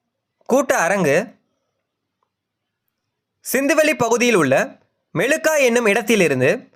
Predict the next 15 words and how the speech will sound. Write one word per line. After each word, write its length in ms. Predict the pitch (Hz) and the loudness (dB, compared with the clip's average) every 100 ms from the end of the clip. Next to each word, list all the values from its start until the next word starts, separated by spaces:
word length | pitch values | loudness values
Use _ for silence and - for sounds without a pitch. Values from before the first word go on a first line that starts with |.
| _ _ _ | _ _ _
அணிகலன் 500 | 131 226 311 294 285 | -6 -2 0 0 0
வாங்கியதாக 680 | 226 220 269 262 240 247 262 | 0 0 2 2 2 0 0
குறிப்பு 340 | 247 262 269 | 0 0 0
எழுதியவர்? 800 | 214 196 196 160 123 131 143 _ _ _ _ _ _ _ _ _ _ _ _ _ _ _ _ _ _ _ _ _ _ _ _ _ _ _ _ | 0 2 2 2 2 2 -2 _ _ _ _ _ _ _ _ _ _ _ _ _ _ _ _ _ _ _ _ _ _ _ _ _ _ _ _
நாரம்சின். 840 | 139 180 254 233 147 139 226 - _ _ _ _ _ _ _ _ _ _ _ _ _ | -4 -2 0 -2 -2 -2 -4 -10 _ _ _ _ _ _ _ _ _ _ _ _ _
சின் 320 | - 277 302 | -6 -2 0
என்ற 560 | 302 196 143 160 220 - _ _ | 2 2 0 0 -4 -18 _ _
சந்திர 420 | - 254 294 320 | -4 0 0 0
கடவுளுக்கு 480 | 302 240 254 247 240 | 0 0 0 0 -2
கட்டப்பட்ட 760 | 214 185 214 190 123 156 226 - _ _ _ | -2 -2 -2 -2 0 0 -2 -14 _ _ _
ஊர் 260 | 156 269 311 | 0 2 2
மற்றும் 560 | 247 135 131 196 240 _ _ _ | 0 0 0 0 -8 _ _ _
கட்டியவர் 540 | 190 202 302 294 277 | -6 0 2 2 2
யாருன்னு 400 | 214 208 220 208 | 2 0 0 0
கேட்டிருக்காங்க. 640 | 190 185 160 131 143 247 | 0 2 0 2 -2 -4